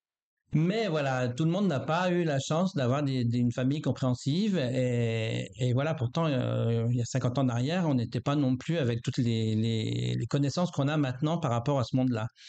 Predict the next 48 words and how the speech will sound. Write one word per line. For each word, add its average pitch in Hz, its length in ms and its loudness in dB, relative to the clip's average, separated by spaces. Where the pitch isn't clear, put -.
C'était 123 300 0
pas 160 160 0
évident 143 500 2
pour 135 180 0
moi 156 400 0
et 120 260 0
encore 113 340 0
moins 120 120 2
pour 170 180 0
eux, 220 40 2
mais 185 220 0
ils 147 100 2
m'ont 151 160 2
pas 196 220 -2
condamné, 139 480 0
ils 170 60 0
m'ont 147 120 2
pas 160 120 -2
foutu 143 340 -2
chez 156 160 -2
des, 117 160 2
des, 110 580 0
des, 107 180 0
des 117 260 0
asiles, 139 400 0
des 123 80 -2
choses 123 140 -2
comme 123 180 0
ça. 110 200 -4
Mais 135 120 0
la 208 100 0
plupart, 160 720 0
euh, 117 160 2
des 120 180 0
gens 135 320 0
qui 127 200 -2
ont 127 140 2
des, 117 360 0
des 110 160 0
médiumnités 131 520 0
qui 117 120 0
n'arrivent 123 560 0
pas 175 160 2
à 147 120 0
accepter 135 600 -2
ou 123 100 2
à 120 40 0
assumer, 131 600 0